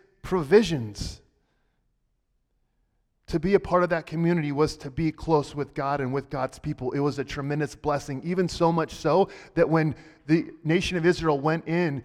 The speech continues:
to the promised land and started the conquest of Canaan,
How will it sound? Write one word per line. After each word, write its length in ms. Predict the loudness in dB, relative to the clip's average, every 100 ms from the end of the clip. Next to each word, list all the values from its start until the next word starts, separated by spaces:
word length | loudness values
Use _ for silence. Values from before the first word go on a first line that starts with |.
| -14 _ _ _ -20
to 140 | -4 0
the 80 | 0
promised 460 | 2 2 2 -2
land 260 | -4 -4 -4
and 140 | -6 -4
started 320 | -2 0 0
the 80 | -4
conquest 600 | -2 -2 0 -2 -2 0
of 220 | -2 -2
Canaan, 520 | -6 -2 0 0 -4